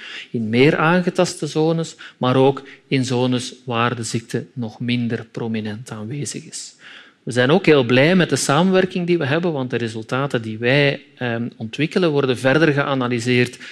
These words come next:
deels in Vancouver in Canada en deels in Yale, eh, in de, in de United States.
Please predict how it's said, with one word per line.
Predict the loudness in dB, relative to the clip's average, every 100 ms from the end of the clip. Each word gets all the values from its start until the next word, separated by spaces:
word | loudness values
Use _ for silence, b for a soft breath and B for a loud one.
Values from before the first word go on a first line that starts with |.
| B
deels | 0 2 2
in | 0 -4
Vancouver | -6 -8 -6 -4 -4
in | -4 -2
Canada | -2 0 0 0 -2
en | -6 -2
deels | 0 0 -2 -6
in | -6 -4
Yale, | -2 -4 -6 B B B _
eh, | -2 -2 -2
in | -4 -2
de, | -2 -2 -2 -4
in | -8 -6
de | -6
United | -6 -6 -8 -10 -14
States. | -14 -16 -16 -18 -18